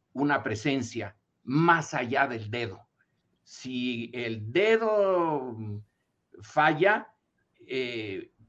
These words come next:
de tal manera que la sociedad lo vea como negativo, no le arriendo las consecuencias, tiene que ir con, acompasado con las, eh, actitudes, preferencias, esperanzas,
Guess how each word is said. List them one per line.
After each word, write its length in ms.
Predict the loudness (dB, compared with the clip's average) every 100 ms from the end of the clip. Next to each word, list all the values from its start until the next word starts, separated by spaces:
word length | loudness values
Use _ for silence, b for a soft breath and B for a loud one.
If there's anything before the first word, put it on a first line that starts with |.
| -4
de 160 | -4
tal 240 | 4 4 6
manera 320 | 6 6 4
que 100 | 4
la 100 | 2
sociedad 440 | 0 -4 2 4
lo 160 | 4 6
vea 380 | 8 10 8 2
como 300 | 0 2 0
negativo, 840 | 0 -2 2 4 4 2 -2 -8 _ _ _ _ _ _ _
no 240 | -2 0
le 120 | 2 4
arriendo 460 | 4 4 4 6
las 600 | 6 6 4 -4 -18 -20 -4
consecuencias, 920 | -2 0 0 2 2 2 -2 -4 -4
tiene 420 | 6 8 8 2
que 140 | 4 4
ir 320 | 4 0 -6 _
con, 680 | 6 12 12 12 8 4 -4 _ _ _ _ _ _ _ _ _ -4
acompasado 960 | -2 -2 -2 -2 0 4 4 4 -2 -10 _ _ -2
con 300 | 0 0 0
las, 640 | 0 0 -6 -18 -16 -10
eh, 440 | -4 -2 -4 -8 -14 _ _ _ _ -18 -16 -16 -20 -10 -6
actitudes, 760 | -6 -4 -6 -2 2 4 4
preferencias, 1120 | 2 -2 2 4 6 4 2 0 0 0 -4 -8
esperanzas, 1120 | -8 -2 0 4 2 0 -2 -2 -2 -6